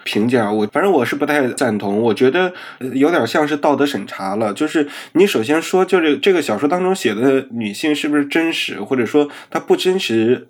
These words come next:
在于什么地方，就是你可以这么去说，但你不能够说就是这个小说里头的女性的命运这么悲惨，那么当年的秋瑾就白活了吗？或者是当年的，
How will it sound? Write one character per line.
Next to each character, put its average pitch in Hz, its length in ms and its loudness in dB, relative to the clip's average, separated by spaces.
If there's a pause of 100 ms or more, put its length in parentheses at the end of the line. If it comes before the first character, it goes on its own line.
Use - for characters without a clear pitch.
(100)
在 160 180 2
于 113 160 -2
什 120 180 -6
么 98 100 -10
地 101 180 -4
方， 98 180 -8
就 143 140 0
是 135 60 4
你 104 160 0
可 143 120 0
以 117 120 2
这 180 160 -2
么 147 100 0
去 98 160 -8
说， 95 240 -8 (260)
但 202 140 4
你 165 80 4
不 202 120 4
能 208 140 4
够 196 160 4
说 185 240 2
就 180 160 0
是 147 120 -4
这 143 120 0
个 175 80 4
小 104 200 0
说 170 160 0
里 120 120 4
头 113 160 2
的 135 260 2 (420)
女 127 180 6
性 202 200 2
的 135 340 2
命 185 300 2
运 117 300 4 (200)
这 165 100 -2
么 156 120 2
悲 180 220 2
惨， 101 300 -4
那 160 120 0
么 131 220 0 (280)
当 175 160 2
年 151 180 4
的 127 260 2
秋 180 260 2
瑾 117 240 -4
就 117 140 -2
白 110 180 0
活 131 240 2
了 117 100 2
吗？ 110 160 0
或 123 140 0
者 117 100 -2
是 117 120 0
当 147 180 0
年 123 180 2
的， 120 220 0